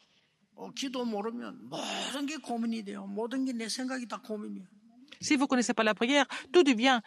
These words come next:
Speaker 2: les inquiétudes et les soucis.
Speaker 1: 그럴 수밖에 없죠.
Speaker 2: Vous n'avez, n'ont pas d'autre choix.
Speaker 1: 기도를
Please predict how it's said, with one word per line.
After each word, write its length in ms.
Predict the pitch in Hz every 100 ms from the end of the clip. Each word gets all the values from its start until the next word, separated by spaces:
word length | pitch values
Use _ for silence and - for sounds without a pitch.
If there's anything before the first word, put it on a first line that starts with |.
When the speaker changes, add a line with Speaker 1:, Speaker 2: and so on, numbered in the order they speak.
| -
Speaker 2:
les 140 | 220 208
inquiétudes 400 | 196 220 226 190
et 40 |
les 60 | 196
soucis. 320 | 262 254 294
Speaker 1:
그럴 100 | 226
수밖에 320 | 233 214 202 -
없죠. 280 | - - -
Speaker 2:
Vous 80 | 214
n'avez, 140 | 220
n'ont 140 | 226
pas 100 | 240
d'autre 220 | 285 277 294
choix. 300 | 302 226 170 _ _ _ _ _ _ 208 220 285 269 _ _ _ _ _ _ 214 _
Speaker 1:
기도를 1120 | - - 247 254 220 196 185 175 196 208 214